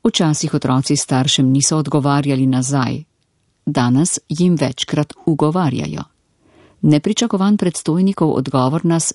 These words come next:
ne vrže nazaj, ampak nas preseneti. Bolniku vročina ne gre nazaj,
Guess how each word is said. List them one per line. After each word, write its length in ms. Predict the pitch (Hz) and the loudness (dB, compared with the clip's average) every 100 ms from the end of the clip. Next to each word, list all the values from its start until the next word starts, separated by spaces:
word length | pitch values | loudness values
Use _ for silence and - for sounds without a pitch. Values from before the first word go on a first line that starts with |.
| - | -4
ne 180 | 151 139 | 0 0
vrže 380 | 127 175 175 135 | 2 -2 0 0
nazaj, 480 | 123 123 123 117 127 - _ _ | 0 -2 -4 -4 -6 -12 _ _
ampak 260 | 147 139 151 | -2 0 0
nas 220 | 135 - | -2 -2
preseneti. 760 | - 127 - 131 151 143 - - _ _ _ _ _ _ _ _ | -2 -2 0 2 2 0 -6 -14 _ _ _ _ _ _ _ _
Bolniku 520 | 165 175 170 175 220 | 0 2 2 0 0
vročina 560 | 214 185 - 208 196 165 - | 0 0 0 0 2 0 0
ne 160 | 147 139 | 0 2
gre 200 | 143 147 | 0 2
nazaj, 420 | 131 151 180 | 0 0 0